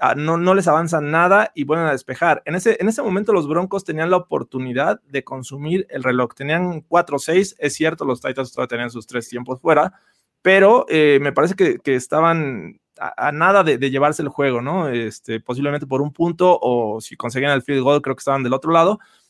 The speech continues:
pero viene una mala actuación y, y a mí me, me estresa mucho. Eh, entiendo que sea novato, entiendo que tenga un gran potencial, pero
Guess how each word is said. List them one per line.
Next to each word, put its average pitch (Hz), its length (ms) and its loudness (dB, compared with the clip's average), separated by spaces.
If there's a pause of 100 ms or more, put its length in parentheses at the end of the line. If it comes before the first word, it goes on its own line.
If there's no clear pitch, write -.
(240)
pero 185 440 4
viene 190 200 0
una 214 140 2
mala 175 240 2
actuación 139 640 -6
y, 135 260 -8
y 139 60 -2
a 139 60 0
mí 175 160 -2
me, 208 180 0
me 156 160 0
estresa 165 480 -4
mucho. 185 580 0
Eh, 135 280 -2
entiendo 160 420 -2
que 147 140 -2
sea 156 160 0
novato, 165 580 0
entiendo 156 320 -6
que 147 80 -20
tenga 151 160 -4
un 151 60 -6
gran 147 240 -2
potencial, 139 680 -2
pero 151 320 2